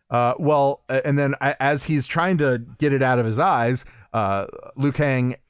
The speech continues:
or Liu Kang, uh, Johnny Cage and Sonya do find him kinda struggling to, like, get it out of his fa-, his eyes. And then, uh, Johnny Cage then says, "Lou, what happened?" And then Johnny Cage then says,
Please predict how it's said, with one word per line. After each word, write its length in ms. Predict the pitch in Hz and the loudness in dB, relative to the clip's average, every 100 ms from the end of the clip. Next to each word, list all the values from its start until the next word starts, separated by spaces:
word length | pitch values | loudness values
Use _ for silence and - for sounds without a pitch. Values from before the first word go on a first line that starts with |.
| _ | _
or 180 | 135 123 | 0 0
Liu 80 | 123 | 0
Kang, 240 | 113 101 107 | -2 -4 -2
uh, 160 | 117 | -2
Johnny 220 | 110 143 | 0 0
Cage 400 | 135 147 127 117 - | 0 0 0 -2 -4
and 320 | 131 123 123 | -4 -2 -2
Sonya 460 | 117 151 135 127 117 | 0 0 0 0 -2
do 260 | 107 147 160 | -4 -4 -2
find 320 | - 202 196 | 0 0 0
him 320 | 127 117 135 | 0 0 -2
kinda 240 | 131 151 | -2 -4
struggling 720 | 127 - 165 165 143 123 120 131 - _ - | -4 -2 -2 0 -2 -2 -2 -6 -16 _ -2
to, 180 | 139 | 0
like, 160 | 131 123 | 2 0
get 160 | 120 127 | 2 2
it 80 | |
out 140 | 120 113 | 2 0
of 60 | 101 | -2
his 80 | |
fa-, 160 | - - | -6 -6
his 200 | - 113 | -4 0
eyes. 360 | 131 175 113 120 _ _ _ _ _ - - | 2 2 0 -6 _ _ _ _ _ -16 -2
And 100 | 143 | 0
then, 240 | 139 131 135 | 2 2 0
uh, 320 | 120 117 110 | 0 -2 -2
Johnny 240 | 107 127 | -2 -2
Cage 420 | 120 147 131 113 - _ _ _ | -2 0 0 -2 -8 _ _ _
then 100 | 127 | -4
says, 220 | 127 110 | -2 0
"Lou, 220 | 139 262 170 | 2 2 2
what 220 | 107 151 | 2 2
happened?" 420 | 202 240 80 64 - _ _ _ _ _ _ _ _ _ | 0 0 -6 -18 -20 _ _ _ _ _ _ _ _ _
And 100 | 123 | -4
then 160 | 120 113 | -2 -2
Johnny 220 | 123 120 | -2 -4
Cage 300 | 107 123 101 | -4 -4 -4
then 200 | 113 110 | -4 -4
says, 380 | 107 120 117 | -2 -2 -2